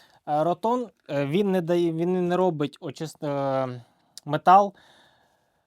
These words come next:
е, зеленим, але він його трохи знебарвлює. Тобто він із сріблястого ось такого, зараз я змию, перетворюється на більш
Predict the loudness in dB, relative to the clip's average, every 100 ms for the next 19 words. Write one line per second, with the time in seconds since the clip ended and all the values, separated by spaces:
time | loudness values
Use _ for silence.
0 | _ _ _ _ -12 -6 -4 -4 2 4
1 | 4 2 -2 -14 _ _ 0 2 2 2
2 | 0 -2 -4 -4 -2 0 2 0 2 0
3 | 2 0 0 0 -6 -4 -2 4 4 4
4 | -2 -12 -6 -6 -4 -6 -2 0 -2 -2
5 | -6 -6 -2 -2 0 0 0 -2 -4 -4
6 | -4 -8 -4 0 0 0 -2 -2 -4 -6
7 | -8 -6 -6 -8 -12 _ _ -2 -2 -2
8 | -2 -2 2 0 0 0 0 2 2 2
9 | 0 -2 -2 -6 -12